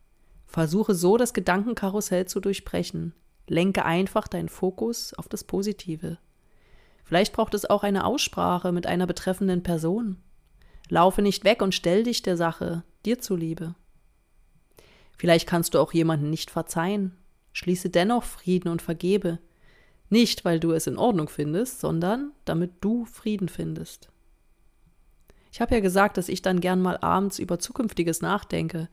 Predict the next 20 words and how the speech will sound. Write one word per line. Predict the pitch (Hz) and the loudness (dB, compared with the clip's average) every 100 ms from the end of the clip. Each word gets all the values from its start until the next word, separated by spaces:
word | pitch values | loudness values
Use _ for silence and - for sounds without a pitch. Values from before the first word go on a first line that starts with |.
| - - - | -16 -20 -8
Das | - 202 | -2 0
möchte | 208 202 196 | 0 0 -2
ich | - - | -2 4
auch | 196 220 | 4 4
nicht | 190 180 | 0 -2
ganz | 165 165 - | -2 -2 0
missen. | 202 - 160 175 - _ _ - | 0 0 -4 -6 -12 _ _ 0
Häufig | 156 175 226 233 - | 2 4 2 -4 0
kommen | 190 | 2
mir | 170 | 2
sogar | 160 147 | 0 -2
richtig | 165 - - | -2 -4 -6
gute | 202 - | -4 -2
Ideen. | 147 - - 165 160 _ _ _ - - - | -2 -2 -4 -4 -8 _ _ _ -20 -20 -10
Falls | - 190 202 | 0 0 0
es | 233 | 2
dir | 208 190 | 6 6
auch | 330 | 4
so | - | 0
geht, | 185 175 170 - - | 2 2 0 -4 -8